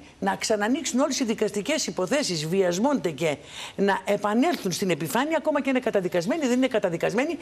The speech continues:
Κάνουμε δηλαδή τέτοια διαφήμιση στους βιαστές αυτή τη στιγμή, που τι να σας πω, δηλαδή τους έχουμε κάνει και ήρωες της επικαιρότητας. Ένα. Δεύτερον, δεν σέβεται κανένας και δεν λυπάται κανένας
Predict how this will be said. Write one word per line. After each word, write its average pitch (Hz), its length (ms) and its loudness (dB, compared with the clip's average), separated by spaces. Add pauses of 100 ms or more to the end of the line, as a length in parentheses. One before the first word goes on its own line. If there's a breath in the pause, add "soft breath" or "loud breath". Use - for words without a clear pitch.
(220 loud breath)
Κάνουμε 262 260 4
δηλαδή 233 280 2
τέτοια 165 360 0
διαφήμιση 233 640 0
στους 156 240 -4
βιαστές 147 540 0
αυτή 143 200 -8
τη 123 80 -10
στιγμή, 139 400 -4 (360 loud breath)
που - 140 2
τι 359 160 4
να 403 100 4
σας - 200 0
πω, 277 140 2
δηλαδή 196 260 0
τους 254 100 -4
έχουμε 269 220 0
κάνει 311 220 0
και 269 100 0
ήρωες 311 180 0
της - 100 -2
επικαιρότητας. 190 580 0
Ένα. 151 320 -4 (380 loud breath)
Δεύτερον, 180 500 0 (260 loud breath)
δεν 285 200 2
σέβεται 285 400 0
κανένας 220 500 2
και 190 120 -2
δεν 240 160 4
λυπάται 226 400 0
κανένας 160 560 -4